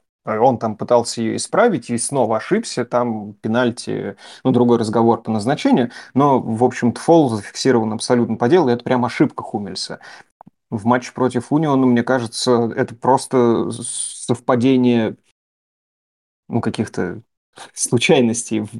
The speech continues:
прям в конкретный момент, потому что он блокировал удар, он играл вообще не по игроку, а играл по мячу, пытался заблокировать удар, и там инерция донесла ногу соперника ему по шипам. То есть, ну, у меня вообще не было никаких претензий. Это пенальти, да?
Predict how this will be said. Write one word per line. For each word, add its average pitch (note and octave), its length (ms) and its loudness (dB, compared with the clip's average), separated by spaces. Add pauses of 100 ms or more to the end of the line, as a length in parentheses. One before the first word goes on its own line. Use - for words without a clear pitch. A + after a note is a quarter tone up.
(120)
прям A#2 220 0
в - 40 -18
конкретный A#2 460 -2
момент, C3 320 2
потому A#2 380 0
что - 200 -2
он A#2 100 2
блокировал A#2 640 2
удар, A#2+ 360 0 (280)
он B2+ 360 2
играл B2+ 380 4
вообще A#2 400 0
не G#2+ 140 0
по A2 160 0
игроку, A#2 560 0
а A2 160 -4
играл G#2+ 300 0
по - 100 -16
мячу, D3+ 520 0 (380)
пытался A2 440 -2
заблокировать A#2+ 720 2
удар, A#2 340 2
и A#2+ 300 4
там A2 280 -2
инерция A#2+ 460 0
донесла A2 480 -2
ногу A2+ 400 0
соперника A2 840 -4 (360)
ему A2 380 2
по G#2+ 160 -6
шипам. G2 560 -4
То - 120 -12
есть, G2+ 240 -8
ну, C3 100 4
у B2+ 40 2
меня C3 160 6
вообще B2+ 340 2
не B2 160 4
было A2 200 0
никаких A#2 340 -2
претензий. A#2 480 -2
Это B2+ 160 0
пенальти, B2+ 480 0
да? D3+ 340 0